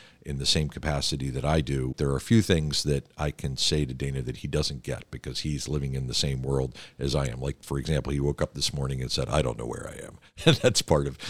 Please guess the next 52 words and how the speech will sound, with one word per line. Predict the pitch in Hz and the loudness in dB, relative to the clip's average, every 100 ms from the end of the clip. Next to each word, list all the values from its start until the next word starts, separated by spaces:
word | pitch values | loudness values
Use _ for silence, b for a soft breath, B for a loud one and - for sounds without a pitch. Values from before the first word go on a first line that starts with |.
| B | B
that's | - 71 | 0 2
part | 78 71 | 4 4
of | 65 - | 2 -4
the | - | -4
way | 67 67 | 0 0
our | 64 | 0
life | 64 64 65 - | -4 -6 -6 -6
goes | 65 62 | -6 -4
these | 57 - | -8 -10
days. | - - - B B 110 107 | -10 -12 -12 B B -8 0
So | - 113 | 4 6
anyway, | 160 123 95 | 8 8 8
before | 104 165 156 | 6 6 6
we | 139 | 8
get | 131 | 8
into | 127 120 | 8 8
that | 110 | 6
conversation, | - 107 98 - 98 - 80 | 6 6 6 6 6 6 4
I | 76 | 4
do | 95 | 6
want | 90 85 | 6 4
to | 76 | 4
remind | 73 76 85 85 | 2 2 2 2
you | 82 71 | 2 0
that | 71 | -2
this | 85 80 | 0 2
episode | 90 - 80 71 69 | 2 2 2 2 2
of | |
In | 76 69 | 2 2
All | 69 | 2
Things | 69 80 95 | 0 0 0
is | 78 | 2
brought | 73 73 - | 4 4 4
to | 78 | 4
you | 82 | 6
by | 65 67 | 6 2
the | 64 69 80 | 2 2 0
E | |
P | - - | 2 2
C's | - - 78 76 - | 4 4 4 4 2
Disaster | 71 - 73 76 - 73 67 - | 2 2 4 4 4 2 2 -2
Relief | 64 78 95 - | 0 2 2 -2
Fund. | - 65 64 85 | -10 -6 -4 -2
We | 80 | 2
have | 87 76 | 4 4
everything | 78 90 85 78 | 6 4 4 0
from | 76 69 | 0 0
forest | - 78 85 - | 4 6 6 6
fires | 78 82 82 - | 4 6 6 4
in | 69 | 0
California | - 80 78 80 85 90 | 2 2 2 2 4 4
to | 80 - 71 67 65 | 4 2 4 2 0